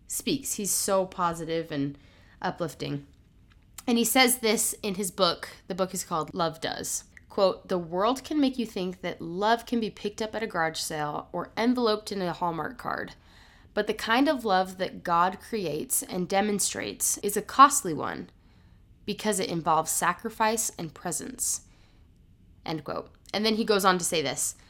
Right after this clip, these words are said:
"The brand of love that Jesus offers is more about presence than undertaking a project." So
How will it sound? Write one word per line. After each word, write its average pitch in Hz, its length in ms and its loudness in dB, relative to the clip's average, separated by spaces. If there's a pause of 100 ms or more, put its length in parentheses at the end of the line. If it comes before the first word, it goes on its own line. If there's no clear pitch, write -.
(100)
"The 196 160 -2
brand 196 400 4
of 262 140 2
love 208 240 2
that 175 160 -2
Jesus 190 360 -4
offers 233 760 2
is 185 240 -2
more 180 380 2
about 190 340 0
presence 254 800 2 (140)
than 208 200 -2
undertaking 170 800 -4
a - 60 -12
project." - 680 -8 (760)
So 262 460 6